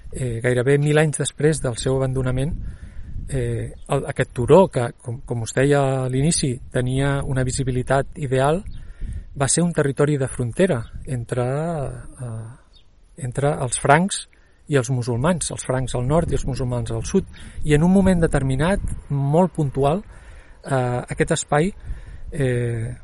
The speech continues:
era un espai d'avantguarda entre els francs, es va decidir instal·lar un petit castell,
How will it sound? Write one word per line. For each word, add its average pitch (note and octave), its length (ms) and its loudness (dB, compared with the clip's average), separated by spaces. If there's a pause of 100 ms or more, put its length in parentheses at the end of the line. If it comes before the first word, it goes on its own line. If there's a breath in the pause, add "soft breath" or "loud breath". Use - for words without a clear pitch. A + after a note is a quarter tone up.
era C3 240 -4
un C3 260 -4
espai C#3 320 2
d'avantguarda C3 720 4
entre C#3+ 220 -4
els A#2 160 -4
francs, D3+ 380 0 (520 loud breath)
es C#3+ 160 -2
va D3+ 120 8
decidir E3 340 4
instal·lar D3+ 400 2
un D3+ 80 0
petit D3 320 -2
castell, D#3+ 480 0